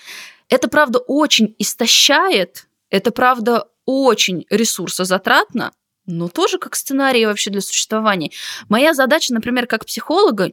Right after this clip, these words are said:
не говорить о том, что правильно или нет, возвращать человеку понимание того, что с ним происходит и насколько этот выбор делается им сознательно. Другой момент мне в голову пришел, пока вы разговаривали. Нас, в принципе,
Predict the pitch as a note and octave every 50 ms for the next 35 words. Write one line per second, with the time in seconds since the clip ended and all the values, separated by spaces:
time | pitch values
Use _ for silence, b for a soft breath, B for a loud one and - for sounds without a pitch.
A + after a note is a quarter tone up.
0 | _ - F3+ F#3 G3+ F#3+ G#3 G#3 A3+ C#4+ F4 F4+ F#4+ - - C4 B3+ - - B3
1 | B3 - B3 A#3+ A3+ G#3+ G#3+ G3+ G3+ G#3 G#3 A3+ B3+ B3 G3+ D#3+ - - F#3+ G#3+
2 | A3 A#3 A#3+ C#4 C4+ - C#4 A#3+ A#3+ - - G#3+ A#3 A3+ A3 - G3+ - A#3 A#3
3 | B3 C4+ D#4+ D#4+ D4 B3+ A3+ - - B3+ B3 A#3+ A#3+ C4 C#4 C#4+ D#4 E4+ E4 _
4 | - - - C#4+ C#4+ - - D4 D4 C#4+ D4 D#4 _ _ _ _ _ - D4 C#4+
5 | C#4 - - - D4 C#4+ C4+ - C4 _ B B B B B B A3 G#3+ G#3 -
6 | - - B3 C4+ B3 - A3 G3 - F#3 - F3+ F#3+ A3 G#3 G#3 G#3 A3+ _ _
7 | _ - E3+ F3+ F#3+ G3 G#3 F#3+ F#3+ - - - - F#3 F#3 F3+ - E3+ F3 F3+
8 | D#3+ G#2+ - - - - - - - A3 A#3+ A3 C4 E4+ F#4 F4+ D#4+ D4+ C4+ C4
9 | A#3 A3 G#3+ - G#3 G#3+ G3+ G3 A#3+ A#3+ A3+ G3+ G3 F#3+ - G3 F#3+ - D#4 E4+
10 | E4+ - A#3+ - A3+ A3+ A3 G#3 G#3 G3+ G3 G#3 A3 A3 A#3 A3+ G#3 G3 F#3 F3
11 | - - - - G#3+ A#3+ A#3+ B3 - - - - - D4 D4+ D4+ C#4+ - B3 A3+
12 | - A3 G#3